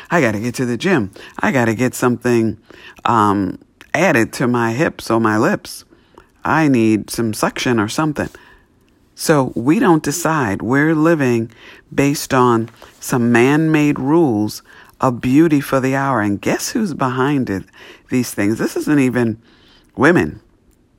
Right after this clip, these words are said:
It's money. What, ne-, what's the next gimmick that I can sell to make women scar themselves, cut themselves, and make money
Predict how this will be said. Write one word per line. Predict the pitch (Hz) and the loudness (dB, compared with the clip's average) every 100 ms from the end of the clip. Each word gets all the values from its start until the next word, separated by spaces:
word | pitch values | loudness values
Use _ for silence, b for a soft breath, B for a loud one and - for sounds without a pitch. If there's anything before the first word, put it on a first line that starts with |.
| _ _ - | _ _ -4
It's | 208 - | -4 -2
money. | 131 151 156 95 - _ b b b b b b b | 2 4 2 -4 -16 _ b b b b b b b
What, | 151 214 - - - - | 0 0 -4 -18 -10 0
ne-, | 131 151 | 4 4
what's | 117 - | 2 -2
the | 196 | 0
next | 147 151 156 - | 4 4 0 -10
gimmick | - 143 113 - | -2 2 2 -2
that | 117 | -2
I | 117 127 | -2 -2
can | 135 120 | -2 -4
sell | - 139 113 110 B B B B | -2 -2 -2 -4 B B B B
to | - | 0
make | 135 156 175 | 2 2 0
women | 135 147 123 104 113 127 B B B B | 0 2 2 0 -2 -6 B B B B
scar | - - 127 131 127 | -12 -2 2 4 2
themselves, | 120 117 110 113 107 104 | 2 -2 -2 -2 0 -2
cut | - 135 120 | -4 -6 -4
themselves, | - 107 107 117 110 104 104 B B B - | -4 -4 -2 -4 -2 -4 -8 B B B -2
and | 113 120 | 2 4
make | 120 120 - | 2 0 0
money | 117 127 110 101 104 | 2 4 2 0 -4